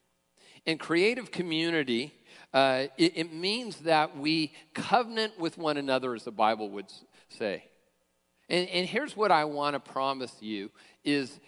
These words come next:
that you will not be alone through this. If you will let us know, and I'm gonna talk about that in a moment,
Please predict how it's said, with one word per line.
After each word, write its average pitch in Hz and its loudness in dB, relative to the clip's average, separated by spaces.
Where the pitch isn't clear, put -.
that 135 2
you 165 -6
will 202 -4
not 147 -2
be 131 0
alone 117 -4
through 123 -6
this. 87 -16
If 139 -4
you 196 0
will 151 2
let 160 6
us 175 -6
know, 151 0
and 147 -2
I'm 127 -6
gonna 127 -4
talk 135 0
about 139 0
that 135 -6
in 139 -12
a 143 -8
moment, 135 -8